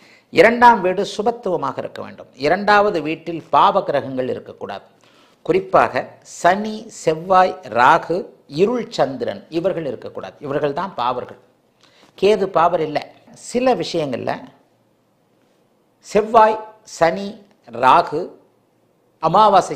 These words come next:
சந்திரன், அமாவாசையை மிக நெருங்கி ஏகாதசி திதியை தாண்டிவிட்ட தேய்பிறை சந்திரன் இருக்கும் பொழுது இரண்டாம் பாவகம்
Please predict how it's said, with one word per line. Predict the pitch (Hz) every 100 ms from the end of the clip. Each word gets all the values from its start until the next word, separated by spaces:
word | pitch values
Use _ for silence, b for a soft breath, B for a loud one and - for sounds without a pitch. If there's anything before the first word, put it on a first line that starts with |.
| -
சந்திரன், | 127 110 101 - -
அமாவாசையை | 151 185 180 170 165 147
மிக | 139 185 139
நெருங்கி | 135 156 170 123 107 - b b _
ஏகாதசி | 131 208 208 202 185 180 165
திதியை | 156 170 165 -
தாண்டிவிட்ட | 151 170 170 156 160 160
தேய்பிறை | 165 175 165 156 -
சந்திரன் | 135 131 117 135
இருக்கும் | 147 156 131
பொழுது | 131 202 147
இரண்டாம் | 160 175 180 165 117
பாவகம் | 143 185 160 165